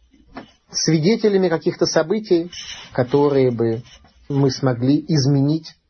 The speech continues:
и перевернуть их к духовности. Суть царя заключается в том, чтобы осуществить связь между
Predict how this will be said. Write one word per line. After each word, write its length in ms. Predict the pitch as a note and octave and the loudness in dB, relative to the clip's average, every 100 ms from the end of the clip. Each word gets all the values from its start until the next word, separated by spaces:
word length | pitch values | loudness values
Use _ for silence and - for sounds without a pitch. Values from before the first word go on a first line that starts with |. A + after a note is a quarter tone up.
| _ _ - | _ _ -8
и 80 | D#3 | -2
перевернуть 580 | D#3+ C3+ B2+ A2+ G#2+ A2+ | 0 2 0 -2 -4 -6
их 160 | - _ _ | -8 _ _
к 100 | G#2+ | -12
духовности. 640 | G#2+ - G#2 G#2+ - - - _ _ - _ - - - - | -12 -10 -12 -14 -18 -20 -20 _ _ -20 _ -20 -20 -20 -10
Суть 280 | - A3 A3 | -2 0 2
царя 280 | G#3 G3 G3 | 2 2 0
заключается 560 | F#3 F3 F3+ E3 D#3+ | -2 -2 0 0 -2
в 60 | D3 | -2
том, 180 | F#3 F#3+ | -2 -2
чтобы 240 | - D3+ | -2 -2
осуществить 720 | C#3+ C#3 D3 C3+ C#3+ D#3+ - | -2 -4 -4 -4 -2 -4 -4
связь 540 | - C#3 D3 D3+ - _ _ _ _ C3+ | -2 2 2 0 -10 _ _ _ _ -2
между 680 | C3+ C#3 A#2 A#2 A#2+ A2+ | 2 2 0 0 0 0